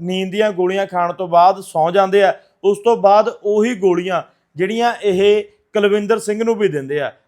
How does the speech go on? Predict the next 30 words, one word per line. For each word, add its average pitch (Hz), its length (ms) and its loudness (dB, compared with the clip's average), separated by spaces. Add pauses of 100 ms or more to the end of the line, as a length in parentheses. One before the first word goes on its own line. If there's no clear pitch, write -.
(120)
ਹੁਣ 202 120 -4
ਕੁਲਵਿੰਦਰ 202 500 -2
ਉਹ 220 240 -2
ਗੋਲੀਆਂ 190 400 0
ਖਾਂਦਾ, 180 600 0
ਉਹ 214 160 0
ਵੀ 240 160 -6
ਇੱਕ 214 140 -8
ਤਰ੍ਹਾਂ 190 220 -4
ਨਾਲ 190 140 -2
ਬੇਹੋਸ਼ 175 480 -4
ਹੋ 175 100 0
ਜਾਂਦਾ 165 260 -2
ਹੈ। - 180 -4 (200)
ਹੁਣ 208 120 -2
ਇਹਨਾਂ 233 180 0
ਦੀ 247 100 -6
ਪੂਰੀ 214 320 -4
ਤਿਆਰੀ 196 440 2
ਸੀ 208 140 -14
ਕਿ 226 160 -6
ਫੋਰਡ 196 320 -2
ਐਂਡੇਵਰ 190 500 -2
ਜਿਹੜੀ 202 220 0
ਉਸਦੀ 190 280 -2
ਇੱਕ 196 120 -6
ਕਾਰ 160 380 4
ਸੀ 202 160 -10
ਕੁਲਵਿੰਦਰ 175 460 -4
ਦੀ, 190 180 -2